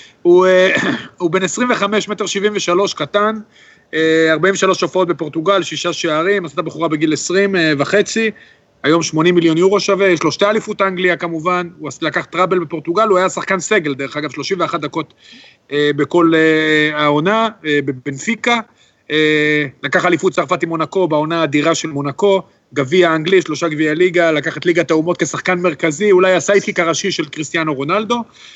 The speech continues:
אה, הוא כמובן, הוא, אה, מעריץ את רוי קושטה, הוא גדל בבנפיקה, ל-, לא מפתיע, הוא התפתח גם הוא, התפתח מאוחר פיזית, אה, הוא מעריץ את דוד סילבה, הוא קונה, הוא, הוא כונה מסיזיניו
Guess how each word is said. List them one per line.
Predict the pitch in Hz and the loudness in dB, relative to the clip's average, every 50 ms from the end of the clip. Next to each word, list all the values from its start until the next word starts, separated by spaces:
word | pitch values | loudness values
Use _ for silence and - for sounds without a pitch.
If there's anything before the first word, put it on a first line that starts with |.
| - - - _ _ - 143 | -20 -20 -20 _ _ 0 2
אה, | 151 156 156 160 156 160 156 160 160 160 156 156 151 - - _ _ _ | 4 6 6 6 6 6 6 6 6 6 4 4 0 -2 -8 _ _ _
הוא | 190 185 147 | -6 -2 0
כמובן, | - 185 185 190 180 202 202 202 202 - | 0 2 2 2 2 2 0 0 -4 -6
הוא, | 208 233 247 254 254 | -4 -2 0 2 2
אה, | 247 226 | 2 2
מעריץ | 220 214 202 196 208 233 - 196 | 2 2 2 2 0 -2 -4 -6
את | - - | -4 -2
רוי | 196 196 | 0 0
קושטה, | 160 - 220 226 - - 254 | 0 0 -2 -4 -2 -2 -2
הוא | 233 185 160 | -2 0 0
גדל | 165 165 170 | -2 -2 -2
בבנפיקה, | 165 160 147 156 147 135 - 208 220 - 208 220 208 165 | -2 -4 -4 -6 -6 -6 -6 -6 -4 -2 -2 -2 -2 -2
ל-, | 160 160 156 151 | -2 -2 -2 0
לא | 151 160 160 | -2 -2 -2
מפתיע, | 156 143 - - 208 214 220 | -4 -6 -6 -2 0 0 2
הוא | 214 196 | 2 0
התפתח | 175 - 175 170 - 220 196 160 | 0 -2 -4 -2 0 -2 0 0
גם | 185 196 208 | 0 0 0
הוא, | 233 247 247 - _ _ _ _ _ - | 0 0 -2 -4 _ _ _ _ _ -20
התפתח | - - 190 185 - 220 214 - 196 | -12 -8 -6 -2 0 0 0 0 -2
מאוחר | 196 190 185 - 196 202 190 | -2 -2 -2 0 0 0 0
פיזית, | 160 - 220 226 208 208 277 269 - - - _ _ _ - - _ _ _ _ _ _ 156 | -2 -4 -8 -8 -6 -6 -6 -6 -8 -12 -20 _ _ _ -20 -20 _ _ _ _ _ _ -8
אה, | 160 165 165 165 170 170 170 170 170 165 165 170 170 - _ _ - - | -6 -4 -4 -2 -2 0 0 0 0 0 0 0 -2 -4 _ _ -14 -8
הוא | - 190 185 185 185 190 196 190 185 185 | -4 -2 2 6 6 8 6 6 4 2
מעריץ | 185 180 180 180 208 220 220 | 2 2 2 2 2 2 2
את | 214 180 | 2 2
דוד | 185 170 190 175 | 2 0 -2 -2
סילבה, | - - 220 226 214 240 254 269 - _ _ - | -4 -4 -6 -4 -2 -2 -4 -4 -6 _ _ -16
הוא | 165 143 | -14 -8
קונה, | - 170 180 196 208 214 208 | -6 -4 0 2 2 2 0
הוא, | 190 196 - - - - - | -2 -4 -8 -10 -12 -14 -14
הוא | - 165 | -14 -12
כונה | - - 185 190 208 240 240 | -8 -6 -4 0 0 0 0
מסיזיניו | 226 214 - - 202 180 170 240 262 247 196 156 | 0 0 0 0 -2 -2 0 2 2 2 0 -2